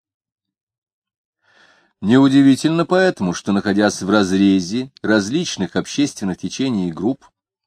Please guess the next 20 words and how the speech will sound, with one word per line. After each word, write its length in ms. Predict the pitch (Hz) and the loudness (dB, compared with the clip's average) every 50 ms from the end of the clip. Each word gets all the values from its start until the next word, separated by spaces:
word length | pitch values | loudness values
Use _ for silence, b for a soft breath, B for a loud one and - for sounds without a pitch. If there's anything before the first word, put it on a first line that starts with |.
| _ b b b b b b b b b | _ b b b b b b b b b
Самгин 540 | - - 147 156 165 165 156 165 214 196 175 | -10 -2 0 2 2 2 0 0 0 0 4
в 60 | 160 | 4
любом 360 | 170 170 160 180 196 185 175 | 4 4 6 4 2 4 2
учении 480 | 170 - - 214 208 196 160 120 104 101 | 0 0 -2 -2 0 2 2 2 2 0
хватается 600 | - - 104 101 - 165 175 170 151 - 147 123 | 0 -2 -2 0 0 2 0 0 0 -2 -2 0
за 160 | 120 127 123 | 0 0 0
то, 180 | - 196 190 | 0 -2 -2
что 260 | 156 - - - 117 123 | -2 -2 0 2 2 2
имеет 320 | 131 165 170 165 143 - | 2 0 -2 -2 -4 -4
тенденцию 640 | - 139 139 139 131 180 185 160 - - 123 113 104 | -4 -4 -4 -2 -2 -2 -2 -2 -2 -2 0 0 0
склониться 560 | - - 113 123 131 151 160 139 - - 151 | -2 -2 -2 -2 -2 -2 -4 -6 -6 -8 -6
направо. 460 | 151 156 - - 127 98 90 92 - _ _ _ _ _ _ _ _ _ _ _ _ _ b b b b b b b | -6 -6 -2 0 0 0 0 -2 -8 _ _ _ _ _ _ _ _ _ _ _ _ _ b b b b b b b
В 80 | 104 | 0
учении 460 | 120 127 - - 147 143 143 143 139 139 | 0 0 4 6 4 6 6 4 4 4
народников 640 | 139 139 156 185 196 143 120 101 - 101 87 - | 4 4 4 4 2 2 0 -4 -2 -4 -6 -4
ему 220 | - 101 95 98 92 | -2 -2 0 0 0
симпатично 680 | - - 101 - 107 95 - 104 92 - - 104 101 | 0 -2 -2 -2 -2 -2 -2 -4 -6 -4 -4 -4 -4
все, 280 | - - - 151 165 160 | -4 -2 0 0 2 0
что 360 | - - - 104 95 87 b b b b b | 0 -2 -2 -2 -2 -2 b b b b b
возвышает 1200 | 92 92 101 95 87 87 90 87 101 104 - - - 107 98 92 92 92 90 90 95 104 107 | 0 2 2 2 2 0 -2 0 0 -2 -2 -4 -4 0 2 4 4 4 4 2 0 -2 -2